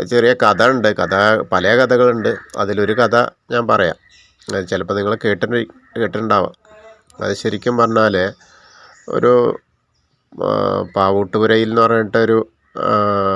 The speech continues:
കുഞ്ഞിലക്ഷ്മി അമ്മ എന്ന് പറഞ്ഞിട്ടേ, കല്യാണം കഴിഞ്ഞിട്ട് പത്ത് ഇരുപത് വർഷമായിട്ടും കല്യാണം, ആ, അതായത് കുട്ടികളൊന്നും ഉണ്ടാവാത്ത ഒരു പത്ത് നാൽപത് വയസ്സായ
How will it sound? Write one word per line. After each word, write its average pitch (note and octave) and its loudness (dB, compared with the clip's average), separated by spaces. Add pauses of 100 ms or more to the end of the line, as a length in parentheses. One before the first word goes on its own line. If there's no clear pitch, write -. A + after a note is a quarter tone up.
(420)
കുഞ്ഞിലക്ഷ്മി G#2 -2
അമ്മ G#2+ 2
എന്ന് A2 2
പറഞ്ഞിട്ടേ, F2+ -2 (420)
കല്യാണം G#2 0
കഴിഞ്ഞിട്ട് A#2 0
പത്ത് A2+ 0
ഇരുപത് A2 0
വർഷമായിട്ടും G#2+ -2
കല്യാണം, G2+ 0 (400)
ആ, G2+ -2
അതായത് G2+ 0
കുട്ടികളൊന്നും G#2+ -2
ഉണ്ടാവാത്ത G#2 0
ഒരു G#2+ -2 (120)
പത്ത് - -8
നാൽപത് G#2+ 0
വയസ്സായ A2 0